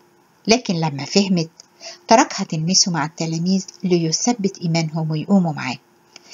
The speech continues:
في القيامة مع المسيح في مجد وبهاء للإنسان القائم، لأنه بيعكس صورة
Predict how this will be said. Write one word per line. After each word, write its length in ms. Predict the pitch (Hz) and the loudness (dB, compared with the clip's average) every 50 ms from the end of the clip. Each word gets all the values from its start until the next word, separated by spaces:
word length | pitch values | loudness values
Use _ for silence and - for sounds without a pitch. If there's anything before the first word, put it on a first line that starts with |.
| - - - - | -18 -18 -14 0
في 120 | - - 233 | 4 4 4
القيامة 460 | 208 - 247 240 262 320 370 370 320 | 4 6 6 6 6 6 4 4 4
مع 180 | 269 220 180 | 4 4 4
المسيح 440 | 170 160 160 165 160 - 240 226 - | 2 2 0 0 0 0 0 -2 -2
في 180 | - - 208 180 | -2 0 2 4
مجد 360 | 175 196 214 202 175 - 160 | 6 6 4 4 2 0 -2
وبهاء 440 | 156 160 - 165 170 196 226 208 175 | -2 0 0 0 2 2 2 2 2
للإنسان 560 | 170 165 151 151 170 165 156 - 214 214 202 | 2 0 0 0 -2 -2 -2 0 2 2 2
القائم، 520 | 190 175 - - 247 254 240 - 208 196 | 2 0 2 4 6 6 6 6 4 2
لأنه 260 | 196 165 190 190 190 196 | 2 2 4 4 2 2
بيعكس 600 | 190 208 247 285 285 254 - 190 - - - - | 4 4 6 6 6 4 2 0 2 2 4 4
صورة 240 | 262 262 233 220 | 6 6 6 4